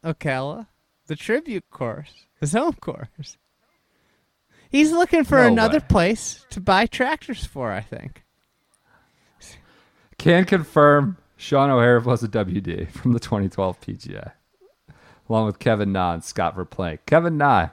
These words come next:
Speaker 2: we've seen him do that several times now. So Louis gonna buy tractors and just ride around Central Florida?
Speaker 1: Yeah, he, he's living in horse country. The, the horse country that you broke down. Why the soil,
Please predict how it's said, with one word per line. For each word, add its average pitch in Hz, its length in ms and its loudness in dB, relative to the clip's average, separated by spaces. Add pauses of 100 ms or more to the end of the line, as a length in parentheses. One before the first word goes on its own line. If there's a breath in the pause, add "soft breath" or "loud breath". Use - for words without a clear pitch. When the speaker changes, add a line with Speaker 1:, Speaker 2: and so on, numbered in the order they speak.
(320)
Speaker 2:
we've 139 160 -6
seen 151 180 2
him 135 140 4
do 131 140 2
that 127 180 2
several 139 300 -2
times - 420 -10
now. 85 160 -14 (340 loud breath)
So 196 200 4
Louis 220 440 4
gonna 240 220 2
buy 185 220 4
tractors 202 760 0
and 170 120 -4
just 143 180 -4
ride 151 240 4
around 160 300 4
Central 165 420 -2
Florida? 160 540 0
Speaker 1:
Yeah, 302 240 -4
he, 175 240 -4
he's 170 420 -6
living 208 340 -4
in 233 120 0
horse 208 300 -2
country. 139 420 -4
The, 143 240 -4 (260 soft breath)
the 170 160 2
horse 226 260 2
country 247 420 -2
that 180 180 -4
you 240 420 -6
broke 202 300 0
down. 202 360 -4
Why 160 280 -2
the 175 180 -8
soil, 208 560 -6